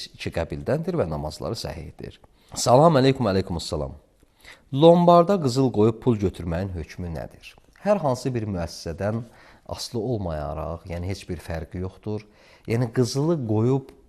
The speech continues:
ə, pul götürməkdə burada qızılın heç bir dəxaləti yoxdur. Ola bilsin qızıl yox, başqa hər hansı bir qiymətli əşya qoyulsun, yaxud banklarda olduğu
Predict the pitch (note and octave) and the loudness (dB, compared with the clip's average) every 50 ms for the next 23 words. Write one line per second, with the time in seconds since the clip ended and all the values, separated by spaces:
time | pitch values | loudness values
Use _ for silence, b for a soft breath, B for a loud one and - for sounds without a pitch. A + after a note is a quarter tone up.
0 | _ - G2 F#2+ F2 - - - A#2 G2+ F2+ - F#2+ E2 - - F2 E2+ F#2+ F#2 | _ -12 -8 -8 -8 -8 -8 -8 -8 -8 -6 -6 -6 -6 -6 -8 -8 -6 -6 -6
1 | F2+ - - - A2+ A2+ A2+ A#2+ A2+ A2+ A#2 A2+ - - F#2+ D#2+ F2+ F2+ G2+ G#2+ | -6 -8 -8 -8 -6 -6 -4 -2 -4 -2 -2 -4 -4 -4 -6 -6 -4 -6 -4 -4
2 | G#2 A2 G#2+ - - - G#2 F#2 - E2 D#2 - D#2 D2 D#2 D#2+ E2 - - E2+ | -4 -4 -4 -6 -6 -8 -8 -6 -6 -8 -8 -6 -8 -8 -6 -6 -8 -8 -8 -10
3 | D#2 - - C#2+ F2 A2+ A#2+ B2 A#2+ A#2 - A#2 F#2+ G2 F#2+ A2 B2 B2+ C3 C#3+ | -10 -10 -10 -8 -4 -2 -2 -2 -2 -4 -6 -6 -6 -6 -6 -4 -4 -4 -2 -2
4 | D3+ D#3 D3+ - - - - - D#3 D3 - - B2 G#2 - - - - G2+ G#2 | -4 -4 -6 -10 -20 -16 -2 0 0 0 0 -2 -4 -6 -6 -6 -12 -12 -12 -10
5 | A2 C3 C3+ B2+ A2+ G2+ - - A#2+ C3 C3 C3 B B B B B B A2 G2+ | -6 -4 -2 0 0 -2 -2 -6 -6 -6 -6 -8 B B B B B B 0 0
6 | F#2 F2 E2+ - - C3+ A2+ D2+ F#2+ - - - G2 F#2 F2+ - C3+ C#3 C#3 C3+ | 0 0 -2 -4 -4 -6 -4 -4 -6 -10 -8 -6 -6 -6 -4 -2 -2 -2 -2 -2
7 | - F3+ F3+ F3+ F#3+ F3+ F#3 E3+ C#3+ C#3 C3 A2+ G2+ - A#2 A2 G#2 G#2 A#2+ D3+ | -4 -6 0 0 0 0 0 -4 -4 0 0 0 0 0 -4 -2 -2 -2 -2 -2
8 | B2+ A2 A2 G2+ G#2+ A#2+ B2+ D3+ | -4 -4 -6 -6 -8 -6 -6 -6